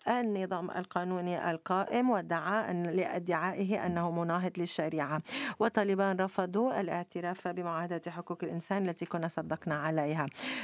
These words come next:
أما النظام القانوني فقد تم استبداله بمراسيم وفتاوى وأوامر تصدر عن الطالبان.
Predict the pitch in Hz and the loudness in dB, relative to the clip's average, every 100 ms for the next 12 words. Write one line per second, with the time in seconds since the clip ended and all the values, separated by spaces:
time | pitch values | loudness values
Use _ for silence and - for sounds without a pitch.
0 | - 330 349 320 247 233 226 220 220 214 | 0 2 4 2 2 2 2 2 2 4
1 | 233 208 170 175 208 196 202 247 240 226 | 4 4 2 0 -2 0 0 2 4 4
2 | 220 - 233 202 247 277 214 185 196 226 | 2 0 -2 0 0 2 2 4 4 4
3 | 185 160 156 - 247 254 220 160 - 131 | 2 0 -4 -2 2 4 4 2 0 -4
4 | - 196 233 220 214 240 285 - 180 170 | 2 2 4 4 4 2 2 2 2 2
5 | 180 185 185 190 180 170 156 165 165 - | 2 2 2 0 0 0 0 0 -2 0
6 | 170 170 175 170 | 0 0 0 0